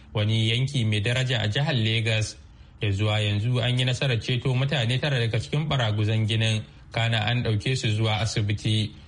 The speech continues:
sannan an ba da rahoton cewa mutane da dama sun ɓata. A ranar Talata, gwamnan jihar Legas Babajide Sanwo-Olu ya ziyarci wurin, kuma daga baya ya dakatar da shugaban hukumar da ke kula da gine-gine na jihar.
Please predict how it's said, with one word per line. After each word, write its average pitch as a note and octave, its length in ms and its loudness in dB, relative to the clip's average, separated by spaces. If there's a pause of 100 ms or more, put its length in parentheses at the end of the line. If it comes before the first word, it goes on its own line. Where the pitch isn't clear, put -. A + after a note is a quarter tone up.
sannan G#2 400 0
an G#2 140 0
ba G#2+ 160 0
da A2 120 0
rahoton G#2+ 460 0
cewa A#2+ 320 0
mutane A#2 460 0
da G#2+ 100 0
dama G#2+ 340 0
sun A2 240 0
ɓata. G#2+ 440 0 (580)
A A2 80 0
ranar D3 300 0
Talata, F#3 440 0
gwamnan E3 360 2
jihar F3 200 0
Legas D3 380 0
Babajide C#3+ 560 0
Sanwo-Olu D3+ 520 0
ya D3+ 200 2
ziyarci A#2 360 0
wurin, A2+ 380 2 (280)
kuma A#2+ 320 0
daga A2 240 0
baya B2 400 0
ya - 20 0 (140)
dakatar C3 320 -2
da B2+ 180 0
shugaban A2 460 0
hukumar B2+ 400 0
da G#2+ 80 0
ke G#2+ 160 -2
kula A#2+ 300 0
da C3 80 0
gine-gine A#2 480 0
na A2+ 80 2
jihar. A2 500 0